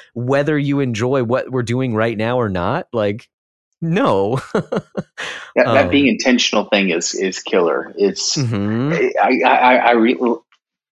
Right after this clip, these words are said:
Speaker 2: it was either the Tony Reinke book or this one. I can't remember which,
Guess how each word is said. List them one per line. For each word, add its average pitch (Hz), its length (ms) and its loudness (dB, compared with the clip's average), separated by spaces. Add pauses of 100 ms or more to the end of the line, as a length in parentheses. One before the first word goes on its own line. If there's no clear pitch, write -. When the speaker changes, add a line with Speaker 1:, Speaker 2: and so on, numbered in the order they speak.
(160)
Speaker 2:
it 143 80 6
was 127 180 4
either 151 240 4
the 127 120 0
Tony 143 300 2
Reinke 131 360 2
book 143 180 4
or 117 80 4
this 127 280 2
one. - 180 -2 (340)
I 98 60 -2
can't 120 180 2
remember 117 200 2
which, 127 200 2